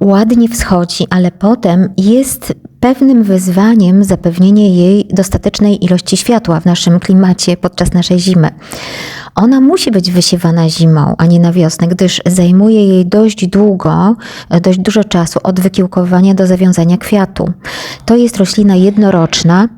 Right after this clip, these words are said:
i kwitnie wtedy, kiedy nasze polskie ogrody robią się już nieco pustawe. Sierpień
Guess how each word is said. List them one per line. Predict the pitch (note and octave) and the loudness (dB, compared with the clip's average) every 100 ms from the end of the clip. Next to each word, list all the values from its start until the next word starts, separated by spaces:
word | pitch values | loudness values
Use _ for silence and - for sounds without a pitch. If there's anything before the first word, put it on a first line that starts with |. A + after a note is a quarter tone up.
| - F3 | -6 -2
i | F#3 | -2
kwitnie | F#3 - B3 - G3 | -2 -4 -4 -2 -2
wtedy, | F#3 - F#3+ E3+ F3 A3+ - - | -2 -2 0 0 0 -2 -6 -20
kiedy | - G3 F#3 F3+ - | -4 0 0 -2 0
nasze | F3+ A3+ - | 0 2 -2
polskie | - G3+ G3 - | -2 -4 -4 -6
ogrody | - F3+ E3+ E3+ F#3+ G3+ | -4 -2 0 0 0 0
robią | G3 G3 F3+ | 2 0 0
się | - | 0
już | F3+ F#3 - - | 0 0 -4 0
nieco | F3+ F3 - | 0 0 -2
pustawe. | F#3+ - - F3 E3 - - _ _ _ - | -2 -2 -2 -4 -4 -8 -10 _ _ _ -8
Sierpień | - A3 A3+ A3+ A#3+ A#3+ | -2 0 0 0 2 2